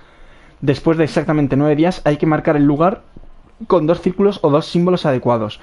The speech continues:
Para que adquiera el poder, hay que entonar tres veces en el, el ensalmo siguiente. Kul,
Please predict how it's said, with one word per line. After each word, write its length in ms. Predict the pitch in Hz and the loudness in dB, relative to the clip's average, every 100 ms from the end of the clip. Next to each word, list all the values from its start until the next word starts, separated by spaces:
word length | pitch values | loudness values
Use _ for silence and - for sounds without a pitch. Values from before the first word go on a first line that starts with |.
| - - | -20 -8
Para 200 | - 131 | 0 2
que 80 | 131 | 2
adquiera 300 | 131 - 156 | 0 2 2
el 80 | 165 | 2
poder, 360 | 156 151 196 - | 2 2 0 0
hay 160 | 147 | -2
que 120 | 143 160 | 0 -2
entonar 340 | 156 151 160 | 0 -2 -2
tres 180 | 156 147 | -2 -2
veces 440 | 165 165 170 - _ _ _ _ _ - | -2 -2 -6 -8 _ _ _ _ _ -8
en 140 | - 139 | -2 0
el, 280 | 131 127 127 | 2 0 0
el 280 | 131 127 - | 0 0 -2
ensalmo 600 | 131 127 123 - 156 185 | 0 0 0 0 0 0
siguiente. 600 | 175 139 131 120 104 104 - - - - - - _ _ - | -2 -2 -2 -2 -6 -10 -14 -20 -20 -20 -20 -20 _ _ -6
Kul, 540 | - 160 190 196 190 | 0 2 2 0 -2